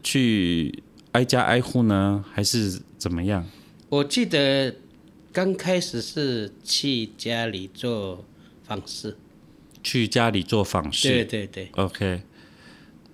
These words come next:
Speaker 1: 是，是有名单？
Speaker 2: 对，是有名单，
Speaker 1: 哦，
Speaker 2: 就是已经知道说，
Speaker 1: 所以
Speaker 2: 哎，我们这一趟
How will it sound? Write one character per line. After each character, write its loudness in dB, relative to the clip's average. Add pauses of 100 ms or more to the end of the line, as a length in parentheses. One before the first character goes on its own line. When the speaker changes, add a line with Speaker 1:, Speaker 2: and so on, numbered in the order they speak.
(140)
Speaker 1:
是， 4
是 2
有 4
名 2
单？ 2 (560)
Speaker 2:
对， 0 (200)
是 -4
有 2
名 0
单， 2
Speaker 1:
哦， 4
Speaker 2:
就 2
是 2
已 -2
经 2
知 -4
道 0
说， -2
Speaker 1:
所 0
以 2
Speaker 2:
哎， -4 (400)
我 0
们 0
这 0
一 2
趟 -4